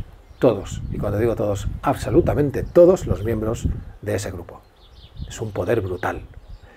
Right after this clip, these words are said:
Pues eso, de lo que se trata, es de que lo pongas en práctica. Te invito a linkedin tutorial punto es. Si tienes alguna duda, insisto, estoy abierto en cómo vender punto info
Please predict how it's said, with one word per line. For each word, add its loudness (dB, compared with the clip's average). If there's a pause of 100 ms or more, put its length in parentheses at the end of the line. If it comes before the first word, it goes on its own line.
(300)
Pues 2
eso, 4
de -8
lo -2
que -2
se -6
trata, 2
es 0
de 2
que -6
lo -4
pongas 4 (120)
en 0
práctica. -8 (440)
Te 6
invito 10
a 10
linkedin 6
tutorial 0
punto 8
es. 6
Si -6
tienes 8
alguna 4
duda, 10
insisto, -2
estoy 4
abierto 8
en 4
cómo 6
vender 0
punto 2
info 4